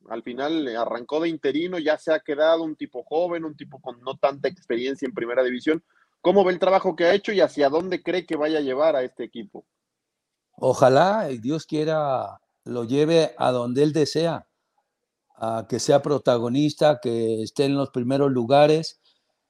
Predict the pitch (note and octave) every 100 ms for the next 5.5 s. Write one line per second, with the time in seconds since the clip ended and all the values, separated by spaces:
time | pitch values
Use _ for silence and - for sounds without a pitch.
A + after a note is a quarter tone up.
0 | _ _ - C#3 D3 C#3+ C3 A#2 - D3+
1 | - D#3 D#3 C#3+ - C#3+ C3 C3+ - D3
2 | D3 E3+ - - _ _ _ _ _ _
3 | _ _ B2 A#2 C3 C#3+ C#3+ C#3+ C3+ D3+
4 | C3+ A2 _ - D3+ - D#3 D3+ D3+ D3
5 | - C3+ A2+ G2